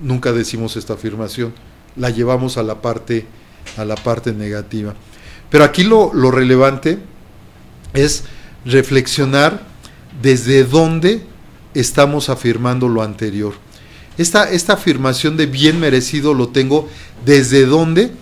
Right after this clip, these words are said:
la estamos afirmando? ¿La estamos afirmando desde nuestra carencia? "Es que yo soy pobre".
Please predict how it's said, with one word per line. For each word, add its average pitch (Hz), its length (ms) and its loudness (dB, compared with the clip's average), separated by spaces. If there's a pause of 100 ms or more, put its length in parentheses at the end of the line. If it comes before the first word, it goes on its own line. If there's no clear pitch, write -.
(400)
la 123 120 0
estamos 135 480 0
afirmando? 113 640 -4 (800)
¿La 127 80 0
estamos 196 420 0
afirmando 143 540 -2
desde 117 300 0
nuestra 120 340 -6
carencia? 123 580 -2 (1500)
"Es 156 160 -4
que 151 120 -2
yo 139 140 2
soy 139 220 0
pobre". 120 400 -2